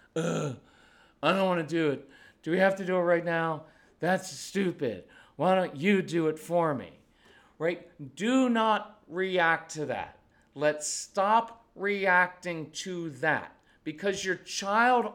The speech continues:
already knows the cycle. You ask him to do something, he resists.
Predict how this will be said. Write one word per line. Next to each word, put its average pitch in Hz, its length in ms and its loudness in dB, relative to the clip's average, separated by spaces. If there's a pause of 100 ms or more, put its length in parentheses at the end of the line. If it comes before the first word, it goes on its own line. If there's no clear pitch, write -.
(100)
already 233 600 4
knows 190 640 2
the 196 120 -2
cycle. - 800 -2 (420)
You 117 380 -4
ask 117 340 -2
him 151 120 -6
to 135 60 -8
do 165 180 -4
something, 156 540 -6 (280)
he 254 240 0
resists. 226 720 0